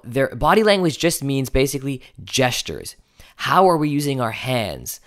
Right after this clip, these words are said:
our feet, our body to help our communication?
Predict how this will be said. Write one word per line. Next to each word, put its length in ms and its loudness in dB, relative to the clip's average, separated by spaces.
our 180 0
feet, 540 -6
our 100 0
body 540 -4
to 160 0
help 640 2
our 160 2
communication? 800 -6